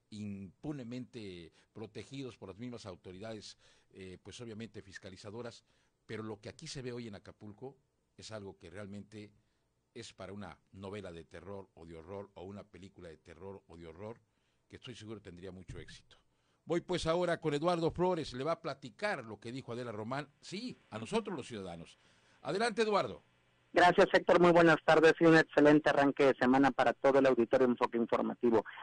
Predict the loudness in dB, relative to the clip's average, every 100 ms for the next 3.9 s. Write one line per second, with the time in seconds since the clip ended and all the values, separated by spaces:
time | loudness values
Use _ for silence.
0 | -2 0 4 6 6 2 0 2 4 4
1 | 4 4 4 4 4 4 4 4 4 2
2 | 2 2 2 2 0 -2 -16 -8 -2 2
3 | 2 2 2 2 2 2 4 2 0